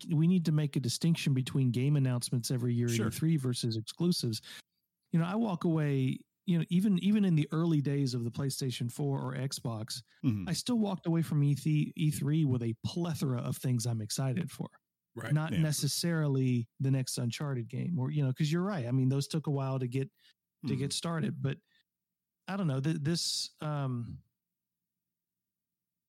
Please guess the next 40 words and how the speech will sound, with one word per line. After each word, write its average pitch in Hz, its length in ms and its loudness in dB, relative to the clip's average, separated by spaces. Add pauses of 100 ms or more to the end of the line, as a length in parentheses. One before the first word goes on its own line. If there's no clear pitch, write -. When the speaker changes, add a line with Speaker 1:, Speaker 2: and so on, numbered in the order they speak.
(680)
Speaker 1:
you 180 120 2
know, 160 60 0
and, 170 160 -2
and 165 160 4
we'll 185 100 4
get, 175 300 2
and 160 140 -2
we'll 180 100 2
get 175 140 2
into 156 160 4
some 151 220 0
of 135 60 0
this 127 160 -4
later, 147 280 0
but 127 180 -2 (140)
some 185 280 2
of, 196 100 0
some 196 220 -2
people, 160 340 0
let's, 156 160 0
I 170 100 -2
mean, 160 160 4
some 196 180 -2
people 214 220 0
just 160 260 0
shouldn't 196 260 -2
have 160 100 4
even 151 180 6
shown 139 320 2
up. 151 220 0 (500)
Speaker 2:
Yeah, 120 220 0
Speaker 1:
You 143 40 4
Speaker 2:
I 131 40 4
Speaker 1:
know, 131 60 2
Speaker 2:
agree 117 120 0
Speaker 1:
that, 85 60 -2
Speaker 2:
with 80 80 -6
Speaker 1:
that 78 80 -4
Speaker 2:
you 73 60 -8
there. 78 260 -10